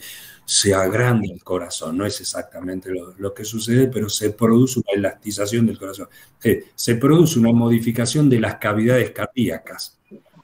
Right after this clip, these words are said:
Cuando yo, cuando yo corro fuerte, fuerte, fuerte, se produce una modificación de la cavidad y del músculo cardíaco. Bueno, por acá estamos buscando algo, algo diferente.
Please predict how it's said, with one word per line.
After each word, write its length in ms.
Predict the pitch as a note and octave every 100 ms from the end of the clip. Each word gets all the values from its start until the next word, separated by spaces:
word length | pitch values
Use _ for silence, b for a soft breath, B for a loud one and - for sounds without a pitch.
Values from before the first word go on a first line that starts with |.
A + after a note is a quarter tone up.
| - - -
Cuando 260 | - - A2+
yo, 120 | D3 D3 C#3 -
cuando 300 | A#2+ A2+ A#2
yo 220 | C#3 C#3
corro 360 | C3 A#2+ A2+
fuerte, 320 | - C3 B2+ A#2+
fuerte, 260 | B2+ B2+
fuerte, 360 | B2 C#3 B2 C#3
se 140 | -
produce 480 | G#2 A2 A#2 A#2 B2
una 200 | A#2 A2
modificación 920 | G#2+ G#2+ G#2+ - - G#2+ F#2+ E2+ F2+
de 80 | F2+
la 140 | F2+
cavidad 580 | B2+ C#3+ C3 B2+ D#3 -
y 120 | A#2 G#2
del 180 | G2+
músculo 460 | G#2+ A#2 - G2+ G2
cardíaco. 460 | G2 F2+ E2 - F#2+
Bueno, 180 | G2
por 120 | G#2 A#2
acá 180 | B2
estamos 320 | G#3 D3+ C3 A2+
buscando 640 | A2+ - A#2+ A2+ A2 - b b b _ -
algo, 260 | A2+ A2+ -
algo 300 | A2 G#2+ G2+
diferente. 680 | G2 - F2+ E2+ - F3